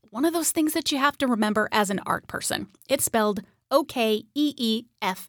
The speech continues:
F E. The good news, though, is that we don't have to live with the mistake in perpetuity.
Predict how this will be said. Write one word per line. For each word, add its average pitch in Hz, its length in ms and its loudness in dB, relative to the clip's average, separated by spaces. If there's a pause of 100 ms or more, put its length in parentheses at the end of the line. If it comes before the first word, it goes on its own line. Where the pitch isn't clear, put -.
F 330 360 0 (100)
E. - 300 -8 (920)
The 247 120 2
good 247 260 2
news, 202 320 2
though, 208 260 2 (140)
is 277 100 0
that 294 140 2
we 302 80 0
don't 330 220 0
have 311 160 -4
to 269 80 2
live 196 380 0
with 196 200 -2
the 196 80 -2
mistake 190 520 -2
in 196 320 -2
perpetuity. - 680 -6